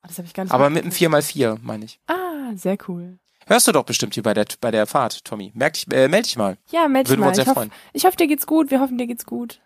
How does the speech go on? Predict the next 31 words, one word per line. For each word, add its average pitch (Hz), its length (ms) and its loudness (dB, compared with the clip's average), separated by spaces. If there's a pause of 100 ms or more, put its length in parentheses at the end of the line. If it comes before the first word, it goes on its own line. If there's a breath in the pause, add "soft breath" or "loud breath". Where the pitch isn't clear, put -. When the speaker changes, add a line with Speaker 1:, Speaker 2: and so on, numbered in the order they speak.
Speaker 1:
Lass - 340 -2
mal 190 120 4
was - 100 -6
hören. 190 960 2
<laughs> - 60 -20 (800 loud breath)
Speaker 2:
Ja, 240 120 2
Speaker 1:
Apropos 285 300 0
Speaker 2:
ja. 233 60 -2
Speaker 1:
große 247 240 -4
Reise. 185 280 0
Ich - 180 -6
hab 302 80 6
jetzt, 302 200 2
ich - 140 -4
hab 254 80 0
jetzt 254 120 -4
meine 226 180 4
motorradspezifische 185 840 -4
Frage 170 360 -16
heute. 175 300 -14 (200)
Speaker 2:
Ja. 107 380 2 (220)
Speaker 1:
Und 240 140 0
zwar, 208 340 6
ähm, 208 200 4
ich 214 200 -4
hab 214 100 -2
ja, 214 280 4
äh, 190 360 -6
im 190 160 -14
August - 460 -18
auch 226 80 -20